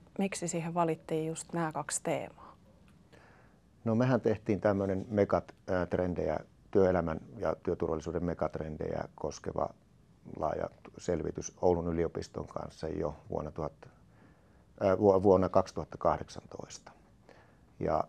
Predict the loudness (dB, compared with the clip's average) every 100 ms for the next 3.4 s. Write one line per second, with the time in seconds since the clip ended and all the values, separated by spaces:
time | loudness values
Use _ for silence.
0 | -4 0 4 6 6 8 6 6 -2 -6
1 | 4 6 6 2 -6 -8 -6 -6 -4 -8
2 | -8 -8 -4 -4 -4 -8 -10 -8 -8 -10
3 | -10 -8 -10 -12